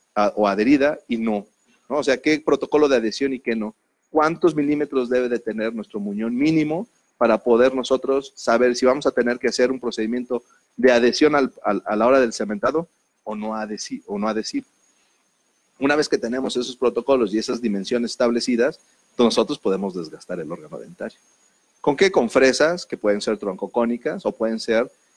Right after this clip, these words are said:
cilíndricas, paralelas, ¿no? ¿Para qué? Para que entonces no hagamos desgastes no deseados. Y algo también bien común que sucede a veces cuando estamos empezando es que desgastamos el diente sin querer, ¿no? Y entonces lo desgastamos y hacemos preparaciones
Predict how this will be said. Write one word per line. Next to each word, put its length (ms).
cilíndricas, 720
paralelas, 600
¿no? 140
¿Para 240
qué? 120
Para 220
que 80
entonces 300
no 100
hagamos 400
desgastes 720
no 220
deseados. 640
Y 80
algo 180
también 300
bien 140
común 260
que 140
sucede 380
a 60
veces 240
cuando 180
estamos 280
empezando 480
es 80
que 100
desgastamos 520
el 100
diente 320
sin 160
querer, 320
¿no? 160
Y 80
entonces 240
lo 100
desgastamos 640
y 60
hacemos 320
preparaciones 920